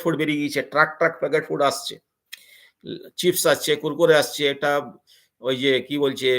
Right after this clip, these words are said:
ফিল্ম স্টার দেখাচ্ছে পুরো আলমারি ভরে চিপস। হ্যাঁ, এখন বেশি পয়সাওয়ালা লোক কুড়ি টাকা কি চিপস পি-, কিনলো, তার মধ্যে কুড়ি গ্রাম হয়তো চিপস বেরোলো, হাওয়া ভর্তি থাকে। পয়সাওয়ালা লোক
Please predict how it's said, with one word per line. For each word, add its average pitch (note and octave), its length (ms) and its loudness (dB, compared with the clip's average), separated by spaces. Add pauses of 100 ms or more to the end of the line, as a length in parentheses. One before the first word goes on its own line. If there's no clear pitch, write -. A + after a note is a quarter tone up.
(100)
ফিল্ম D#3+ 220 -2
স্টার D3+ 300 2 (560)
দেখাচ্ছে D3 440 2
পুরো D#3+ 220 0
আলমারি D3+ 380 2
ভরে C3+ 220 2
চিপস। C#3 300 -4 (680)
হ্যাঁ, C3+ 280 0 (640)
এখন C3+ 160 -6 (160)
বেশি C#3 240 -2
পয়সাওয়ালা D3+ 520 0
লোক C#3+ 100 0 (120)
কুড়ি D#3+ 160 2
টাকা D3+ 240 2
কি C3+ 180 -10
চিপস - 320 -8
পি-, A#2+ 180 -18
কিনলো, A#2+ 300 -4 (720)
তার C3 160 -2
মধ্যে C#3+ 220 0 (880)
কুড়ি D#3+ 160 0
গ্রাম D3+ 240 2
হয়তো C3+ 200 -2
চিপস D3+ 320 -6
বেরোলো, C#3 340 2 (340)
হাওয়া C3 200 2
ভর্তি B2 300 -2
থাকে। - 320 -8 (1900)
পয়সাওয়ালা D3+ 400 0
লোক D3+ 140 0